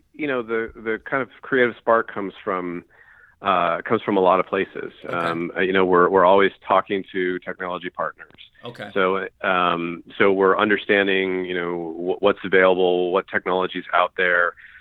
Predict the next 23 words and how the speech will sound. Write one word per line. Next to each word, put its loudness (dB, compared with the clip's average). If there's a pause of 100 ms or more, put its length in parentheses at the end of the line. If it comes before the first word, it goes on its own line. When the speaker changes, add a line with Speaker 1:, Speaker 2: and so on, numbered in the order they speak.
(160)
Speaker 1:
Um, -4 (140)
I, -4
I -2
think, -2 (160)
you -6
know, -2 (480)
it, 2
it, 2
it's -4
kind 2
of 2
a -8
combination 0
of -12
things, -14 (460)
you -4
know, -2
kind 2
of 0
knowing 0
what's -8
available, -4
knowing -6